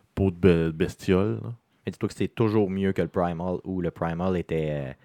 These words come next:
Speaker 2: à mon sens, beaucoup plus limité, là, malheureusement. Ça, c'est vraiment mon appréciation personnelle. Je sais qu'il y a beaucoup de gens qui l'ont aimé, là.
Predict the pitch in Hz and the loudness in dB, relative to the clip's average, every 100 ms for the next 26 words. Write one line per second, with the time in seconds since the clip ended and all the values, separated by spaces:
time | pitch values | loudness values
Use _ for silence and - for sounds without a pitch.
0 | _ _ - 90 85 - 87 85 82 80 | _ _ -4 -2 -2 -4 -6 -8 -10 -10
1 | 82 - 85 80 80 76 92 90 85 85 | -10 -10 -8 -6 -8 -6 -4 -2 -2 -2
2 | 82 82 82 90 - - - 92 - 82 | 0 -2 -4 -8 -8 -16 -6 -4 0 0
3 | 87 90 - 85 87 - 85 90 - 87 | 0 -2 -4 -4 -4 -4 -2 -2 -2 -2
4 | 123 139 - 95 87 92 87 95 90 85 | -2 -6 -6 -6 -4 -4 -4 -4 -4 -2
5 | 87 82 78 90 120 | 0 -2 -4 -6 -8